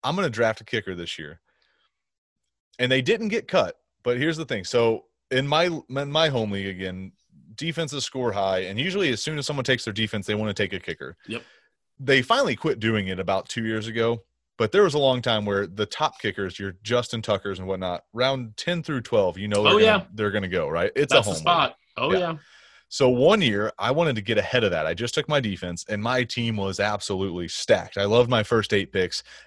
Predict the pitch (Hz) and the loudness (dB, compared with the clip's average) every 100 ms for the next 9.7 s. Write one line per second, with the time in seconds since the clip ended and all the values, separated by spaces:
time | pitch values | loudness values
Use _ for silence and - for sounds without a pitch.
0 | - 107 104 101 107 107 - 113 - _ | -4 0 2 4 4 2 -4 -4 -4 _
1 | 104 101 90 82 82 87 - - 120 117 | 2 4 4 0 -6 -14 -20 -6 0 0
2 | 101 107 101 - _ - 107 101 104 101 | 2 0 0 -4 _ -8 -4 0 0 0
3 | 92 107 98 104 92 90 90 107 117 123 | 2 2 2 -2 -4 -4 -4 -4 0 2
4 | 123 104 82 - - 123 120 123 110 104 | 2 0 0 -4 0 0 2 -2 -2 -2
5 | 87 78 85 90 - 85 69 55 - - | -2 -2 -2 -4 -6 -12 -12 -16 -18 -18
6 | - - - - _ - - 117 110 - | -12 -12 -12 -14 _ -4 6 8 6 4
7 | 104 156 156 156 123 104 98 135 127 113 | 2 4 6 4 4 0 -2 0 2 2
8 | 104 98 95 92 95 98 - 104 92 - | 2 2 0 0 0 -2 0 2 2 0
9 | 92 - 107 98 104 95 | -8 -4 -2 0 -2 -2